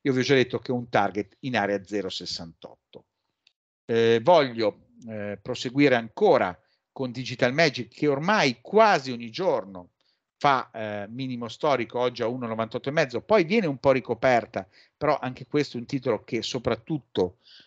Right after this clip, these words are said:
per un multi-day al momento non va ancora acquistato. Eh, poi <clears throat> vediamo un po'. Cyberù, eh, oggi respinta dalla media mobile a duecento,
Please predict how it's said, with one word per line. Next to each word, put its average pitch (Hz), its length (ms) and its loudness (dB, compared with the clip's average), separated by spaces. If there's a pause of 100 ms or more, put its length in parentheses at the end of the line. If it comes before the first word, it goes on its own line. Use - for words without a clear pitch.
(200)
per 139 240 8
un 113 120 -2
multi-day 135 680 2 (140)
al 123 140 0
momento 113 500 -8
non 107 180 -12
va 92 240 -6 (140)
ancora 87 640 -10 (540)
acquistato. - 920 -12 (800)
Eh, 101 800 -6
poi 110 580 4 (1000)
<clears throat> - 300 -2
vediamo 135 500 2
un 123 200 -8
po'. 139 240 2 (1120)
Cyberù, 135 680 0 (460)
eh, 117 640 0
oggi 131 360 0
respinta 127 640 0
dalla 117 280 2
media 127 360 -2
mobile 123 720 0
a 120 140 0
duecento, 120 920 -6